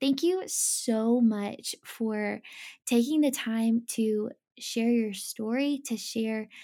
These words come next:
what God is doing. I love, um, I can't think of where it is. Maybe in Psalm, I know it's in Psalm. I'll have to go find it. But the psalmist basically all throughout the psalm,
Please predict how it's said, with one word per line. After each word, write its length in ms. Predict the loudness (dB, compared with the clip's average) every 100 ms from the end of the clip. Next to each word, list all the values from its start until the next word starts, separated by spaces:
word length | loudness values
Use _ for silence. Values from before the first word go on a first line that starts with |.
| -20 -10
what 220 | -8 -6
God 280 | -6 -2 2
is 200 | 2 2
doing. 360 | 2 4 2 0
I 100 | -4
love, 460 | -2 0 0 -2 -6
um, 460 | -6 -4 -4 -8 -10 -14 -20
I 20 |
can't 240 | -14 -10
think 160 | -4 -4
of 100 | -2
where 160 | -4 -4
it 60 |
is. 340 | -4 -4 -6 -10 _ -16
Maybe 260 | -10 -4
in 240 | -4 -4 -8 -10
Psalm, 840 | -6 -2 0 2 2 2 2 0 -4 _
I 60 | 0
know 140 | 0
it's 140 | 0 -4
in 100 | -6
Psalm. 500 | -6 -4 -4 -6 -6 -4
I'll 80 |
have 80 | -4
to 60 | -6
go 100 | -12
find 320 | -10 -8 -8
it. 140 | -10 -12 -16 -16 -6 2
But 240 | 2 2 -2
the 140 | -2
psalmist 400 | 0 0 2 0
basically 460 | 0 0 -2 -6 -4
all 240 | 2 4 4
throughout 220 | 0 -2
the 60 | -4
psalm, 420 | -4 -4 -4